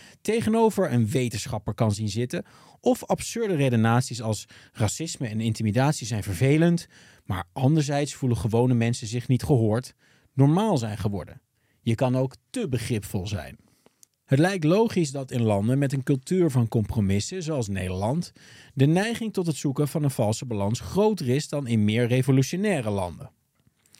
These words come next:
Nederlandse kinderen wordt aangeleerd dat het beter is om weg te lopen wanneer er ruzie is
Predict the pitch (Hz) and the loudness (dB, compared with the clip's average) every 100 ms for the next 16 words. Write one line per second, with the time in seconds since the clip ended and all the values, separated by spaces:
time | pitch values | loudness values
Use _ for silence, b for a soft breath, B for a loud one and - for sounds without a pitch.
0 | B B B 127 175 208 190 175 156 185 | B B B 4 6 6 4 2 -2 -2
1 | 185 156 127 127 127 - 185 202 - 139 | 0 2 4 2 0 -4 0 0 2 2
2 | 127 131 - 120 127 120 104 113 156 147 | 2 2 -2 -2 0 2 0 2 2 2
3 | 131 120 135 127 151 175 - 139 117 104 | -2 0 0 4 4 2 2 2 2 0
4 | - 113 113 120 123 123 160 131 117 98 | -2 -2 2 2 2 4 4 2 -6 -8
5 | - | -14